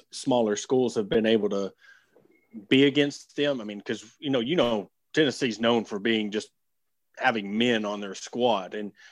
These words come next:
Auburn, they're no slouch. I mean, they're getting a really tough, you know, three-game stretch. And, yeah, I mean, I could see it happening, but it's all about how they persevere and how, how they gel and how they want to.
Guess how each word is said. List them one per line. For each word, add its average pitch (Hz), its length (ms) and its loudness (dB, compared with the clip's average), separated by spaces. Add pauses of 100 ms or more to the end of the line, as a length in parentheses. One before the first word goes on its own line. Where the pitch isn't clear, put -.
(180)
Auburn, 135 540 2 (240)
they're 123 140 -2
no 123 200 -2
slouch. 120 720 -6
I 117 40 -10
mean, 113 160 -6
they're 127 100 -2
getting 160 260 0
a 107 320 -8
really 135 380 4
tough, 123 440 2
you 131 120 -6
know, 107 100 2
three-game 120 680 4
stretch. - 640 -4 (500)
And, 110 240 -6
yeah, 143 200 4
I 101 100 -6
mean, 113 160 -2
I 139 140 2
could 127 180 -8
see 151 220 -2
it 127 80 -4
happening, 131 420 -4
but 131 240 0 (220)
it's 135 160 -4
all 170 160 2
about 156 240 2
how 143 120 0
they 139 140 4
persevere 127 640 -2
and 95 80 -12
how, 123 280 -2
how 127 220 2
they 123 180 4
gel 123 400 2
and 113 120 -6
how 123 200 0
they 127 160 2
want 123 260 -4
to. 117 320 -10